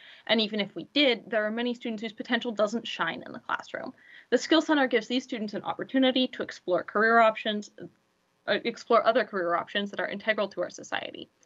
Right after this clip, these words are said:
Without people working in the trades, it's impossible to get a car fixed or a house built. Unfortunately, these trades struggle to find an incoming workfor-, workforce due largely to schools' focus on sending schools to,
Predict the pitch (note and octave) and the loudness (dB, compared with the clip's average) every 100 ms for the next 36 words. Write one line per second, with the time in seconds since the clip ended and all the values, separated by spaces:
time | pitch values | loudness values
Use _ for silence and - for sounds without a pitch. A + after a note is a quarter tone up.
0 | _ - - - D4 F4 F4+ F#4+ D4 B3+ | _ -20 -20 0 2 4 4 2 2 2
1 | D4+ C#4+ A3+ F#3+ F#3+ - - G#3 B3 A#3 | 2 -2 -2 -4 -6 -6 -8 -8 -6 0
2 | C4 C4 B3+ - G#3 - - F#3+ - - | 0 0 -6 -2 -2 -2 -2 -2 0 -4
3 | - - - G3 - G#3+ - - - - | -4 -4 -2 -2 -2 -4 -4 -12 -12 -12
4 | _ _ - - D#4+ F4 G#4 F#4+ F4+ D#4 | _ _ -20 2 2 4 0 0 -4 -2
5 | C#4 D4 - B3 G#3 - G#3+ G3+ - G#3+ | -2 -4 -2 -2 -2 -2 0 -2 -8 -8
6 | G3+ G3+ G3+ F#3+ F#3 G3+ B3+ - F#3 - | -8 -8 -8 -8 -8 -2 -2 0 -4 -4
7 | _ _ B3 - - - B3+ D#4 - - | _ _ -18 -12 -12 0 4 4 2 -2
8 | D#3 A3 - G3+ A3+ A3+ - - A3 C4+ | -2 -4 -10 -8 -2 0 -2 -4 2 4
9 | D4 - F#3+ - - G#3 G3 - B3+ A#3 | 4 2 -4 -4 -6 -4 -4 -4 0 0
10 | - G#3+ G#3 A3+ - F#3+ F3+ G3+ _ - | 2 0 0 -2 -2 0 0 -4 _ -10
11 | - A#3 A#3 A3 G3+ F#3 F3 - | 2 4 4 2 -4 -6 -8 -12